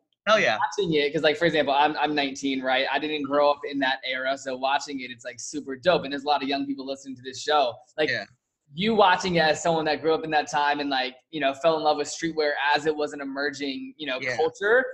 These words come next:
Speaker 1: Uh-huh.
Speaker 2: Watching the documentary, like, how have you responded to it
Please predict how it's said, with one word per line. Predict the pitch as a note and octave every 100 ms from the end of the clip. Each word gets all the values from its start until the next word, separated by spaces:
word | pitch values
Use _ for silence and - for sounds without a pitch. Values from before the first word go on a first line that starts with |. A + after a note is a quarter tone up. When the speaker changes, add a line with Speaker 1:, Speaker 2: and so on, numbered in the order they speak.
| - _ C#3
Speaker 1:
Uh-huh. | C#3+ C3+ - _ _ _ -
Speaker 2:
Watching | F3+ G#3+ A#3
the |
documentary, | G#3+ F#3+ F#3 G3 E3+
like, | C#3+
how | - E3 F#3
have | F#3+ D#3
you | E3+ E3+ E3
responded | D3+ C#3+ - C#3+ D#3+ D#3+ C3
to | C3+
it | B2+